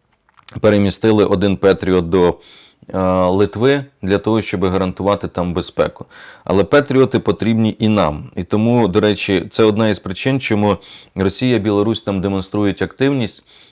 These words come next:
щоб там були ці системи, їх не було в Україні. Це теж треба розуміти. Але загрози є. Ну, але Лукашенко здає ці плани, і з цим, е, білим шпіцом, знаєте, він виглядає вже ще більш куметно,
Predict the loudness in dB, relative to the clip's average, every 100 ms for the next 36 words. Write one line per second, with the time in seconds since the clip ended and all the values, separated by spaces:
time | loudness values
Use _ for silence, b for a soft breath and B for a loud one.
0 | b -6 -2 0 0 0 0 0 -2 -2
1 | -6 -6 -8 -4 -2 -2 -4 -4 -6 -4
2 | 0 0 -2 -2 -2 -2 -4 -8 -8 -6
3 | -6 -4 -2 -2 -2 -4 -6 -8 -12 -20
4 | B B B B 0 2 2 0 0 -2
5 | -2 -4 -6 -8 B B B B 0 2
6 | 4 2 0 0 -2 0 -2 0 0 2
7 | 0 -6 0 2 4 2 0 -4 B B
8 | B -8 -2 0 0 -4 B B B B
9 | B B B B -2 2 2 0 0 2
10 | 2 4 2 2 0 -4 -4 -2 -2 0
11 | -2 -2 -4 -4 -4 -2 -2 -2 0 0
12 | 0 -2 -2 -4 -6 b b b b b
13 | b -14 -4 -2 -2 -2 -4 -4 -4 -2
14 | 0 -2 -8 -12